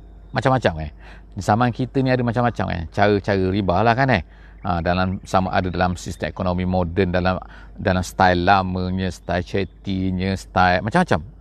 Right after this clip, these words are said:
riba ni kan. Ha, jadi semua jenis riba ni tak kira lah nama dia.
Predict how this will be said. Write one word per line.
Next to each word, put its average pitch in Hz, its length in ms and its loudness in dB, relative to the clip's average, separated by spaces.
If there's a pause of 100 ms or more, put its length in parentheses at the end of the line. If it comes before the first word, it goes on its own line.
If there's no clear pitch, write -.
(100)
riba 92 200 0 (120)
ni - 80 -10
kan. 82 160 -4 (500)
Ha, 104 80 2
jadi 135 160 4
semua 190 240 0
jenis 165 320 4
riba 165 160 2
ni 170 80 2
tak - 160 -4
kira 147 240 0
lah 110 160 0
nama 123 160 -2
dia. 117 240 0